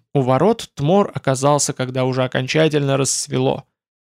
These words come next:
Получив уверение стражи, что ворота были открыты не более получаса назад, и через них еще никто не проходил,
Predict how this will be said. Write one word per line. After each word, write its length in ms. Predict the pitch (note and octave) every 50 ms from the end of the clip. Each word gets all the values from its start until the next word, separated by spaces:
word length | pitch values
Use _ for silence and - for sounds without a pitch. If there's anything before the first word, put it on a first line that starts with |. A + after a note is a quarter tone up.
| _ _ _ _
Получив 460 | - D3 E3+ F#3+ - - A#3 A3 -
уверение 480 | G#3+ G3+ G#3 G#3+ G#3+ A3+ A3+ A3 A3 G#3+
стражи, 500 | G3+ - - G3+ G#3+ G#3 G#3 F#3+ G#3 G3
что 200 | - - E3 D3+
ворота 340 | C#3 D3 E3 F3+ E3+ - D#3
были 220 | C#3+ D#3+ D#3 D3+
открыты 440 | D3 C#3 - - E3 F#3 F3 E3 D#3+
не 120 | D3 D3
более 260 | C#3 D3+ E3 D#3 D3+
получаса 580 | C#3 - D#3 D3+ D3 C#3 - D3+ D3 C#3 - C3+
назад, 520 | C3 C3 C3 B2+ B2 C3+ C#3+ D#3 - _ _ _ _ _ - D#3
и 40 |
через 280 | C#3 E3 D#3+ D#3 C#3+ C3
них 180 | F3 F#3 - -
еще 220 | C#3+ - - D3
никто 280 | C#3 C3+ - - D3 C#3+
не 120 | C#3+ C3+
проходил, 640 | - - C3 - - C3+ C3 B2+ D#3+ G#3+ A#3 A3